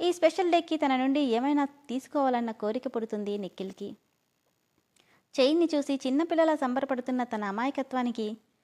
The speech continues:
ఆ కోరికని కాస్త పక్కన పెట్టేశాడు నిఖిల్. ఆఫీస్కి వచ్చేసరికి నిఖిల్ కూడా అక్కడే ఉన్నాడు.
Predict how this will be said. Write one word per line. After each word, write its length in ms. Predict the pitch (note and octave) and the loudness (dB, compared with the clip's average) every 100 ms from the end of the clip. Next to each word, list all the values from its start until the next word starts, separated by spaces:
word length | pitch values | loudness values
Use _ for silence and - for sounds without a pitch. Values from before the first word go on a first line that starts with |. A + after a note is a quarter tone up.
| _ - | _ -4
ఆ 120 | G#3+ | -4
కోరికని 500 | A3 G#3+ B3 C4+ C4+ | 0 2 2 2 0
కాస్త 260 | A#3+ G#3 A3+ | 0 -4 -6
పక్కన 320 | - - C4 | -6 -2 -2
పెట్టేశాడు 540 | C4 A3+ G#3+ G#3+ G3 | -2 -4 -6 -4 -4
నిఖిల్. 420 | G#3 G3 F3+ G3+ - _ _ _ _ _ _ _ _ _ _ _ _ _ - | -4 -6 -6 -8 -8 _ _ _ _ _ _ _ _ _ _ _ _ _ 2
ఆఫీస్కి 420 | D4 G#4+ G#4+ F4+ | 4 4 0 2
వచ్చేసరికి 560 | D4 E4 D#4+ D4+ D4+ | 2 2 2 0 2
నిఖిల్ 320 | D4 B3 E4 E4 | 2 2 -2 0
కూడా 240 | D4+ C#4+ | 2 2
అక్కడే 340 | C4 - A3 A#3 | 2 0 -2 -2
ఉన్నాడు. 320 | G#3+ G#3 G#3 | -4 -6 -8